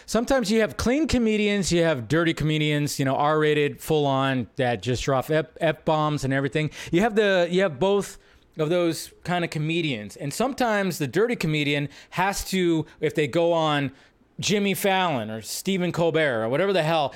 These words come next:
they have to obviously clean it up. And sometimes they even talk about how when they go to corporate gigs, they have to do the same thing as well, as, like, clean up the material. So I'm kinda, I, I kind of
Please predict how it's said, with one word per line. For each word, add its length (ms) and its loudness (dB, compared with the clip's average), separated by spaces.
they 140 0
have 220 0
to 60 2
obviously 440 0
clean 320 -2
it 80 2
up. 300 0
And 140 -4
sometimes 400 0
they 100 2
even 160 -2
talk 280 -2
about 260 0
how 220 2
when 100 0
they 80 0
go 120 2
to 60 2
corporate 480 -2
gigs, 360 -2
they 120 0
have 220 0
to 80 -2
do 160 -2
the 100 -6
same 320 -2
thing 360 -4
as 200 -2
well, 260 2
as, 120 -2
like, 200 -4
clean 240 0
up 160 -2
the 80 2
material. 720 -2
So 140 0
I'm 120 0
kinda, 200 0
I, 320 0
I 80 0
kind 180 0
of 180 -2